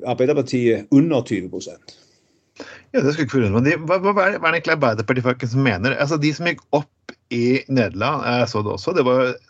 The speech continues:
Speaker 2: D sekstiseks blant annet, som er liber-, eller kanskje litt, litt, litt mer liberalistisk versjon av ven-, av Venstre.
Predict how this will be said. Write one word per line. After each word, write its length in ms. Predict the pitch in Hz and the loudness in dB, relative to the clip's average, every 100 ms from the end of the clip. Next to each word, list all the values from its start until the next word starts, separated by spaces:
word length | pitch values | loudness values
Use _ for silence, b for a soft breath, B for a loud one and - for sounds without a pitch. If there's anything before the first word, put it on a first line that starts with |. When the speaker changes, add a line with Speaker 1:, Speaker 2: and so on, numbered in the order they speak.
| 117 | -2
Speaker 2:
D 80 | 107 95 | 0 0
sekstiseks 640 | - 110 - - 240 - - | -4 -6 -4 -4 -6 -6 -2
blant 180 | 123 113 | -2 0
annet, 240 | - 143 - | -2 -2 0
som 100 | 113 | 0
er 140 | 110 _ _ - | 0 _ _ -6
liber-, 380 | 113 101 120 113 B B B - 165 | -4 0 -2 -2 B B B -4 0
eller 240 | 185 185 | 2 0
kanskje 380 | - 160 151 139 | 0 -2 0 -2
litt, 100 | - 143 135 | 0 0 2
litt, 220 | 127 135 127 | 2 0 0
litt 160 | 131 | 0
mer 160 | 123 117 | 0 0
liberalistisk 640 | 120 120 117 104 120 - | 0 0 -2 -4 -6 -2
versjon 320 | 123 120 113 | -2 -2 -2
av 160 | 110 117 | 0 0
ven-, 180 | 101 104 | 0 -2
av 160 | 117 117 107 | -2 0 0
Venstre. 420 | 107 - 139 | -4 -4 0